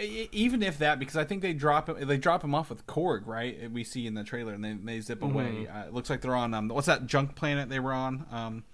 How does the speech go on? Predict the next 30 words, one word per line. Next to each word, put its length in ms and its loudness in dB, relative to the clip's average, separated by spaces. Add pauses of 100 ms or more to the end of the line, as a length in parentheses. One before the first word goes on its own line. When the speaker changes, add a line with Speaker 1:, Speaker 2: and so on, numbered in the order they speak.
(460)
Speaker 2:
Yeah, 240 2
maybe. 400 -2
Speaker 1:
It's 180 0
Sakaar, 360 2
yeah. 160 -2
So 140 -6
it 80 -6
looks 140 0
like 80 0
they're 120 -2
gonna 100 2
do 120 0
that, 180 0
but, 80 -2
like, 220 -2
I, 300 0
I 120 2
think 320 -8
this 200 -4
is 120 -4
gonna 180 0
be, 340 0
yeah, 160 -4
the 100 -6
one 160 -2
we 80 0
see, 380 -4 (400)
um, 580 -4
you 180 -6
know, 200 -8